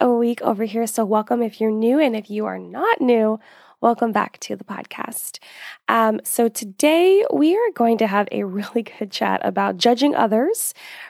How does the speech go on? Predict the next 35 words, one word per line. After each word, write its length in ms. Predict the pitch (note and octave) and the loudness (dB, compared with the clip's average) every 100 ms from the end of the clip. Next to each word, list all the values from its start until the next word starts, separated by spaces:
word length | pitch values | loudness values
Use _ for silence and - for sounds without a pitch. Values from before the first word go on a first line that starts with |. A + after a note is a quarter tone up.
| - | -2
or 80 | A#3+ | 0
how 240 | - A3+ | 2 2
that 220 | A3 - | 2 0
reflects 440 | B3 A3+ A3 A3 - | -2 0 -2 -2 -2
on 200 | - G#3+ | 0 0
our 160 | G#3+ | -2
true 240 | G#3+ - G#3 | -4 -6 -6
selves 420 | - D4+ F4 - | 0 0 0 -2
and 160 | A#3+ | -4
what 140 | G#3+ G3+ | -4 -4
judgment 420 | G#3+ G#3 A#3+ A#3+ | -6 -6 -10 -10
says 400 | - G3 G3+ - - | -12 -12 -12 -14 -12
about 720 | G3 - - G3+ G3+ G3+ - - | -14 -12 -4 -2 0 -4 -10 -12
you. 640 | F#3+ F3+ A3+ C#4+ A#3+ D#4 - - - _ | -10 -2 2 4 4 2 -2 -16 -20 _
It's 140 | A#3+ - | -4 2
gonna 180 | D#4+ | 2
be 80 | C#4 | 2
good. 140 | G3+ - - | 0 -2 -2
It's 220 | A3+ - | -2 -2
gonna 600 | - C4 B3+ A#3+ A3+ A3 G#3+ _ | 0 4 6 6 4 2 0 _
probably 320 | B3 B3 A#3+ | 2 4 4
make 160 | A3+ G3 | 4 0
more 140 | G#3 | -2
sense 340 | G3 G3 F#3+ G#3 | -2 -4 -4 -6
once 180 | G3 | -6
I, 140 | - G2 | -4 -4
like, 220 | G2+ - | -4 -2
dive 260 | - - - | -4 -4 -8
into 240 | - - | -12 -12
it. 120 | G2 | -12
But 80 | - | 0
basically, 560 | E4+ F#4 - - C4 B3 | 2 4 2 2 2 2
it's 180 | A#3+ - | 0 -2
just, 260 | G#3+ G#3 | -2 -2
like, 280 | F3+ G3 | -4 -4